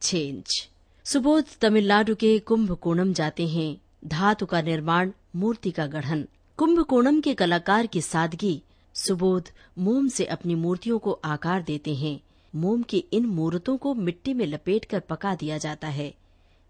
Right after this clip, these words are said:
मोम पिघल गया, माटी की मूर्त तैयार हो गई। अब उस माटी की मूर्त में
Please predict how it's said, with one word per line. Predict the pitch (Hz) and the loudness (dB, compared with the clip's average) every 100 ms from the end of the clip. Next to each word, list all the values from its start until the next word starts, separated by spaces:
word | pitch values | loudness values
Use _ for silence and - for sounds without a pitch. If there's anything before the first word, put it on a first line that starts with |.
| - | -6
मोम | 165 202 190 | 0 0 0
पिघल | 160 180 180 | -4 -2 -2
गया, | 156 156 160 - _ _ _ _ - | 0 -2 -4 -8 _ _ _ _ -2
माटी | 170 185 220 | 0 0 -4
की | 170 | -6
मूर्त | 151 151 196 - | -6 -4 -6 -4
तैयार | 262 254 202 | -4 -2 -4
हो | 143 143 | -4 -8
गई। | 143 92 - _ _ _ | -10 -12 -18 _ _ _
अब | 269 302 | -2 2
उस | 349 - | 0 2
माटी | 185 175 285 | 2 2 -2
की | 294 | -2
मूर्त | 226 185 220 247 247 | -2 2 0 0 -2
में | 262 | -2